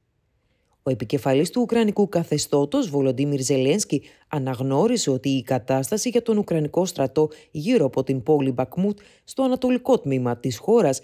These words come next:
γίνεται όλο και πιο δύσκολη. Όπως δήλωσε ο εχθρός, καταστρέφει αδιάκοπα οτιδήποτε μπορεί να χρησιμοποιηθεί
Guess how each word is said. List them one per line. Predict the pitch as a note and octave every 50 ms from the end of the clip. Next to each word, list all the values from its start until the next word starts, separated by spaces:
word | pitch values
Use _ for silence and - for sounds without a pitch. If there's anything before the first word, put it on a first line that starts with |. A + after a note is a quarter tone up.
| - _ _ _ _
γίνεται | _ - C4+ C4+ B3 A3+ E3 D#3+
όλο | D3 C#3 D3 D#3
και | D3+ -
πιο | D3 - - C#3+ C3
δύσκολη. | A2+ C3 B2 - - C3 C3 B2 A#2+ A#2 - _ _ _ _ _ _ _ _ _ _ _ _
Όπως | - C4+ - B3+ A3 E3+
δήλωσε | F3 A3 A3 A3 A3 G#3+ -
ο | F#3
εχθρός, | D#3 C#3+ C#3 - - D#3 D#3 F3 A#3 -
καταστρέφει | - F3+ - C#3 C3+ - - D3 D3 D3 - F3 E3 D3
αδιάκοπα | C3 A#2 C#3+ C3+ C3 C3 D3+ - - B3 A#3 - D#3 D3+ D3
οτιδήποτε | D3 D3 - D#3+ D3 C#3 C3 D3+ B3 C#4 - - D#3+ D3+ - B2+
μπορεί | A2+ B2 B2+ B2+ C3+
να | D3+ D3+
χρησιμοποιηθεί | C#3+ - D#3 D3 - D#3 D3 C3 B2+ B2+ C#3+ C#3 B2+ A#2+ A#2+ - A3+ A#3+